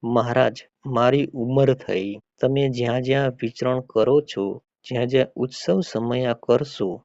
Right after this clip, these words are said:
મને દર્શન નહીં થાય, એનું બહુ દુઃખ છે." શ્રીજી મહારાજ કહે છે, "સદાબા,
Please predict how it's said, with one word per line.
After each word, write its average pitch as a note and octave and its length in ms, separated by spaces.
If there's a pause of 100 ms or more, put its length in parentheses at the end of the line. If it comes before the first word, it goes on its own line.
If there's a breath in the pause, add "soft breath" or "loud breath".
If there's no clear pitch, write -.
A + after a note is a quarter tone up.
(120)
મને C3 300
દર્શન A#2+ 460
નહીં A#2 400
થાય, C#3 320 (340)
એનું C3+ 320
બહુ B2+ 260
દુઃખ A#2 380
છે." G2 380 (320)
શ્રીજી B2 280
મહારાજ B2+ 280
કહે A#2 360
છે, C3 260
"સદાબા, A#2 600